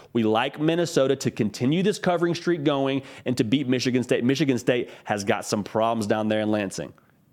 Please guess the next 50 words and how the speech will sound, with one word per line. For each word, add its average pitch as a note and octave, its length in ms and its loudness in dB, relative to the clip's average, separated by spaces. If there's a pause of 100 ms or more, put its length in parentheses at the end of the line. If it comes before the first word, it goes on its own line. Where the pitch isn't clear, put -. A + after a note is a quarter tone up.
Tuck A#2+ 220 0
said A#2+ 220 0
as A2+ 100 -2
much A#2+ 220 2
at A#2+ 80 2
his B2 100 -2
press B2+ 300 0
conference. - 440 -4
He G#2 80 0
said A2 200 2
there's G#2+ 120 0
some G#2 120 0
personnel D#3 420 0
changes D#3 340 -2
coming. C3+ 320 -2 (560)
I - 100 -4
think C3+ 260 -4
that D3 160 2
bodes C3+ 180 2
well C#3 160 2
for B2+ 120 -4
the A2+ 60 -2
Gophers. D#3+ 440 2 (220)
They A#2 120 2
cover B2 360 2
that A#2+ 260 0
three A#2 160 2
points. - 340 -4
Now, A#2+ 120 2
the B2 80 0
last F3 400 0
one D3 180 2
for G#2+ 180 0
us, E2+ 200 -2
you B2 80 4
know D#3 120 4
how E3+ 120 2
this E3+ 180 -2
works. - 380 -2 (420)
We G#2+ 120 0
always D3+ 280 2
give E3 160 2
out D#3+ 160 4
our A2+ 100 2
at D3 280 0
your E3 160 2
own E3 160 2
risk E3 320 0
pick, - 320 -2 (560)
meaning C3+ 360 0